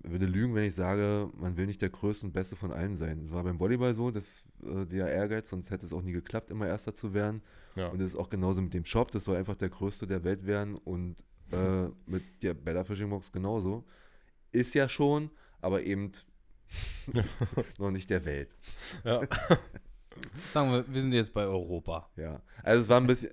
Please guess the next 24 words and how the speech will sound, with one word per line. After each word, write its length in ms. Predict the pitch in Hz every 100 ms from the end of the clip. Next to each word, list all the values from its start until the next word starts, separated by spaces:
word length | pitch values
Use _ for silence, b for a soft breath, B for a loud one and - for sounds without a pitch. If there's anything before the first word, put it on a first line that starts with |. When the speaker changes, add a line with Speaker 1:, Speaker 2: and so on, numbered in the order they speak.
| -
Speaker 1:
war 160 | 98 98
jetzt 200 | 101 92
übertrieben, 420 | 95 90 95 92
Leute, 200 | 82 90
ist 100 | -
klar, 180 | 85 82
ne? 200 | 98 95
Aber 180 | 90 90
man 160 | 85
hat 140 | 98 -
schon 100 | 107
den 120 | 87
Anspruch, 420 | 87 101 - 104
einfach 280 | - 95 104
nur 160 | 98 87
so, 320 | 78 101 135
um 320 | - 101 95
dass 180 | 95 -
da 120 | 98
jetzt 160 | 92 101
ein 60 |
regelmäßiges 480 | 87 98 104 95 -
Einkommen 340 | 95 113 120
reinkommt, 460 | 107 104 113 117 107